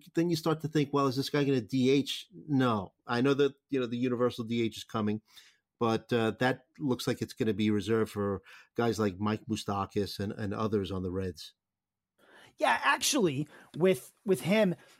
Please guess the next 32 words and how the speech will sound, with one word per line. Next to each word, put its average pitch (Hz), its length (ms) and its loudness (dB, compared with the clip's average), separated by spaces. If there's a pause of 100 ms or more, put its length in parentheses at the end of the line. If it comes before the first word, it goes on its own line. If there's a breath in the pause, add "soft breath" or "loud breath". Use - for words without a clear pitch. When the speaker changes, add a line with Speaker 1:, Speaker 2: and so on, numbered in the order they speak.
Speaker 2:
one 214 240 2
thing 330 120 -2
that's 285 200 -2
really 214 180 2
nice 175 400 2
is 165 140 -2
that 165 360 2 (200)
this, 196 480 0 (360)
this 220 300 0
outfield 202 480 0
has 214 140 2
sort 196 180 4
of 135 140 -4
loosened 151 420 0
up 131 140 0
a 196 60 2
bit, 247 260 0 (460 soft breath)
where 180 260 6
Winker 180 560 2
is 233 100 2
probably 196 880 -2 (400)
uh, 202 100 2
well, 185 300 4
really 196 320 0 (120)
definitely 208 600 0
their 185 260 4
best 170 420 0
outfielder 220 640 2 (280 loud breath)
by 185 140 4
a 151 100 0
wide 139 560 0
margin, 131 360 -6